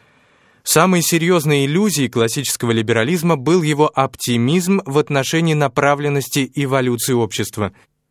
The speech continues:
Поборникам либерализма, социологам и экономистам восемнадцатого, первой половины девятнадцатого веков и их сторонникам, казалось бесспорным, что человечество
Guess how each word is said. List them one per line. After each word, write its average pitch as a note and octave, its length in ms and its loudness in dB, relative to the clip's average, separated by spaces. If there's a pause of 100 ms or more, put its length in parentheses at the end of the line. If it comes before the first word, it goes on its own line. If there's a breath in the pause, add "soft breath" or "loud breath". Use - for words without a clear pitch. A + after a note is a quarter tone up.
(360)
Поборникам C3 680 2
либерализма, A#2+ 760 -2 (580 soft breath)
социологам D3 760 0
и C3+ 60 2
экономистам C#3 640 -2
восемнадцатого, B2 800 -2
первой A2+ 320 -2
половины A#2+ 400 0
девятнадцатого A#2 640 -2
веков A#2+ 480 -2
и A#2 120 0
их G2 80 -8
сторонникам, G#2+ 640 -2 (600 loud breath)
казалось E3 460 2
бесспорным, F#3+ 680 0
что D#3 200 0
человечество F3 840 0